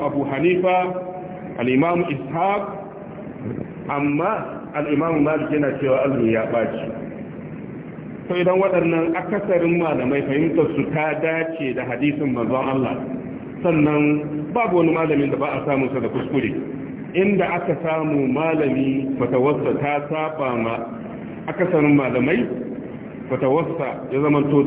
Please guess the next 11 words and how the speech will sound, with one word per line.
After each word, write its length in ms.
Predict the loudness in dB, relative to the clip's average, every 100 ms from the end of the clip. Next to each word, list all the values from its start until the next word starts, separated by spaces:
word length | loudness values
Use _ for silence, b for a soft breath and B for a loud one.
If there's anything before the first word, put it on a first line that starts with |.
| 2
ta 180 | 0 0
saba 380 | -2 -2 -2 -2
ma 140 | -2 -2
zahiri 460 | 0 0 0 -2 0
umarnin 400 | 0 2 4 4
manzon 320 | 4 2 2
Allah, 300 | 2 0 -2 -6 -12 -12 -4
sai 80 | -2
a 220 | -2 -4
ajiye 220 | -4 0 0
magana 320 | 0 -2